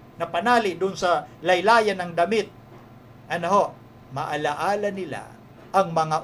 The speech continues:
utos ng Panginoon upang tuparin. E, kabaliktaran, yung babaeng patotot, hindi yan sumusunod sa utos ng Diyos.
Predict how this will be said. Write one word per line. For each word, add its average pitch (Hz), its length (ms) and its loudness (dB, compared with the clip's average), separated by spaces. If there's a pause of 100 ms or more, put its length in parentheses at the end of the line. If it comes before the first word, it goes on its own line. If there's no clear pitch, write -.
utos 196 480 -4
ng 190 160 -2
Panginoon 175 640 -4
upang 214 720 2 (800)
tuparin. 127 480 -6 (1040)
E, 135 80 -14
kabaliktaran, 208 640 -2
yung 233 80 -4
babaeng 196 480 0
patotot, 214 480 -4
hindi 180 240 -8
yan 190 80 -8
sumusunod 190 480 -8
sa 180 160 -6
utos 170 320 -10
ng 147 160 -12
Diyos. - 480 -14